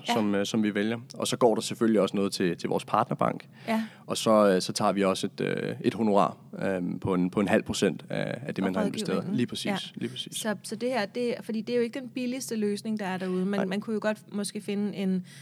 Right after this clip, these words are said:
Speaker 1: øh, artikel ni-fond og sætte penge i den selv. Øhm, så det her, øh, det man får hos jer, det er de her fire temaer,
Speaker 2: Ja.
Speaker 1: tænker jeg, det er det, der sådan særligt trækker, øh, kunne jeg forestille mig. Kan du ikke lige sige igen, hvad det var, de var?
Speaker 2: Jo, det er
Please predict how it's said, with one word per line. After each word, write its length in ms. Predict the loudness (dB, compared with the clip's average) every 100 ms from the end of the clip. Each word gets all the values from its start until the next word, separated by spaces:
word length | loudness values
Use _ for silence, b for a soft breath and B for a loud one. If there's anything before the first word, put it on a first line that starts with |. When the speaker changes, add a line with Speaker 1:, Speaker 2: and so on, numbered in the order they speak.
| B -4
Speaker 1:
øh, 140 | -2 -2
artikel 380 | -4 -4 -2 0
ni-fond 460 | 0 -2 -6 -6
og 60 | -6
sætte 200 | -8 -6
penge 240 | -6 -4
i 40 | -4
den 180 | -6
selv. 260 | -6 -6 -6 b b b -6
Øhm, 300 | -2 0 0
så 120 | -2
det 120 | -2 0
her, 220 | 0 -2 -4
øh, 280 | -4 -2 -4 -4
det 100 | -2
man 140 | 0 0
får 180 | -2 -4
hos 160 | -4
jer, 180 | -4 -4
det 180 | -4 -6
er 40 | -8 b b -8
de 80 | -2
her 140 | -2
fire 320 | -2 -4 -4 -4
temaer, 440 | -4 -4 -4 -4
Speaker 2:
Ja. 140 | -8 -8
Speaker 1:
tænker 260 | -6 -4 -2
jeg, 120 | -2
det 60 | -4
er 40 |
det, 120 | -4
der 80 | -6
sådan 180 | -6 -6
særligt 420 | -6 -6 -6 -8
trækker, 420 | -6 -4 -4 -6 -6 -8
øh, 80 | -8
kunne 120 | -8
jeg 80 | -6
forestille 440 | -6 -6 -8 -6
mig. 120 | -6 -8 B -8
Kan 80 |
du 40 | -6
ikke 100 | -4
lige 80 | -4
sige 200 | -4 -4
igen, 200 | -2 -2
hvad 120 | -2
det 80 | -4
var, 100 | -4
de 120 | -4
var? 160 | -4 -4 0
Speaker 2:
Jo, 60 | 0 0 -16 2
det 180 | 6 8 8
er 400 | 8 6 4